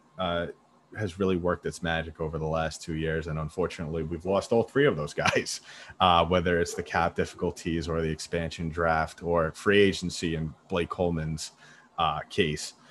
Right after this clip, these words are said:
So I guess we, we can end things here with Mitchell Stevens. Now, I have spoken probably dating back to last season about how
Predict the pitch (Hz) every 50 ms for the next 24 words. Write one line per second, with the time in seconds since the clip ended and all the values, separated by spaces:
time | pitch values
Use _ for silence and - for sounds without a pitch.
0 | - - - - - - 123 113 107 104 104 - - - _ - _ _ _ _
1 | _ - - _ - 147 143 160 175 170 - 156 143 127 - - 127 127 120 -
2 | 110 - - 110 110 113 107 - 117 113 110 107 101 - - - 104 104 104 104
3 | 110 110 - - - _ _ _ - 98 95 90 87 85 - - - - 101 104
4 | 101 98 - - 107 98 92 - - 92 82 76 - - - - - - - -
5 | - 92 87 85 80 80 73 71 - - - - - - - 98 98 98 98 92
6 | 101 92 - - - 104 95 87 82 - 95 82 80 80 78 78 76 - _ _
7 | _ _ _ _ _ _ _ _ _ _ _ - - 117 107 127 135 143 143 139
8 | 131 113 117 113 117 120 120 120 107 110 107 107 107 104 - - - 104 98 95
9 | 95 95 95 98 98 95 95 92 - - - - 104 104 98 90 90 92 87 87
10 | 85 80 - - 87 82 82 85 87 85 85 - - - - 90 87 87 85 85
11 | 82 82 82 76 -